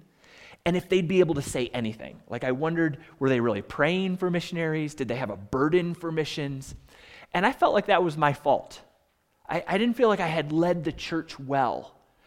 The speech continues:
to think beyond the neighborhood to the nations of the world. And so in two thousand eleven, I clearly remember I was just praying, asking God what he wanted me to preach on. And so we started a series for the whole month of January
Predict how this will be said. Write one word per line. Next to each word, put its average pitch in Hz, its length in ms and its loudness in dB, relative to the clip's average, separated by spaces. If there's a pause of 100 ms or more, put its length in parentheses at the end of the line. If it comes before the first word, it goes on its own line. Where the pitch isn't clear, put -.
(240)
to - 140 -4
think 214 680 -6
beyond 185 600 -2
the 165 180 -2
neighborhood 143 880 0 (880)
to - 140 -2
the 160 120 4
nations 151 680 4
of 135 140 -8
the 143 100 4
world. 135 440 4 (680)
And 165 140 4
so 165 160 6
in 151 80 4
two 175 220 0
thousand 190 340 10
eleven, 151 320 12
I 135 80 6
clearly 156 340 4
remember 139 320 2
I 131 140 0
was 127 140 0
just - 260 -10
praying, 170 680 -2 (280)
asking 131 300 0
God 127 220 8
what 127 100 4
he 131 60 6
wanted 127 260 4
me 120 120 0
to 127 60 -2
preach 214 380 -2
on. 185 480 8 (360)
And 160 180 6
so 175 160 4
we 151 140 4
started 165 500 2
a 196 60 -4
series 135 420 0
for 120 160 -6
the 110 60 -4
whole 147 260 -4
month 156 280 -2
of 143 120 -10
January 113 720 -4